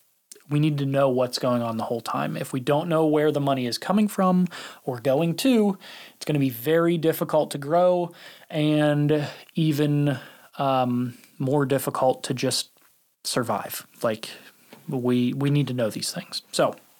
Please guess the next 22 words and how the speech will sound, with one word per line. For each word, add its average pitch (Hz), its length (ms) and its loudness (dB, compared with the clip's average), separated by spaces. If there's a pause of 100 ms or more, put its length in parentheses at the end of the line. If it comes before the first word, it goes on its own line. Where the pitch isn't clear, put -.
(640)
that's 170 220 0
next 156 240 0
week, 123 160 -4
though. - 240 -2 (380)
So, 170 340 2 (420)
uh, 160 220 4
if 233 300 0
you 226 240 4
enjoyed 214 480 4
this 175 160 2
episode, 123 500 -2 (100)
please 269 220 4
share - 240 -2
it 110 60 -6
with 127 100 -6
a - 60 -12
friend. 180 360 0 (140)
That 170 120 2
would 151 100 0
be 160 240 0
incredibly 165 640 -2
helpful. - 460 -6